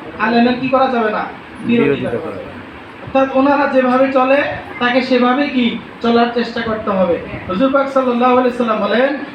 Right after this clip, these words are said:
Speaker 1: এই চারটা বাদ দিয়ে সে যদি পাঁচ নম্বরে যায়, অর্থাৎ আলেম, ওলামা, পীর, মাশায়েখ, এগুলো সে কিছুই মানে না। এগুলো সে কি করে না?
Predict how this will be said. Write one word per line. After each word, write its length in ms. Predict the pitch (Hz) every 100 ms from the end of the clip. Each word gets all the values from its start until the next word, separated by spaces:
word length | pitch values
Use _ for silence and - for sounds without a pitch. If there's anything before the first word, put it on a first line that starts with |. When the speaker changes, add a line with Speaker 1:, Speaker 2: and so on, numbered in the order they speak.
| -
Speaker 1:
এই 160 | 262 302
চারটা 340 | 311 285 - 277
বাদ 360 | 277 247 247
দিয়ে 200 | 247 277
সে 140 | 269 277
যদি 200 | 269 285
পাঁচ 360 | 302 269 -
নম্বরে 320 | 269 262 262 247
যায়, 260 | 233 - - - - -
অর্থাৎ 320 | 226 226 254 262 - - - -
আলেম, 300 | 226 240 247 254
ওলামা, 500 | 247 233 226 233 233 - - -
পীর, 280 | 254 254 262
মাশায়েখ, 580 | 254 233 247 254 247 254 - - -
এগুলো 280 | 240 247 262
সে 140 | 262 269
কিছুই 320 | 269 254 277
মানে 260 | 262 226
না। 100 | 196
এগুলো 220 | 220 247 262
সে 140 | 277
কি 120 | 285
করে 180 | 262 262
না? 140 | 240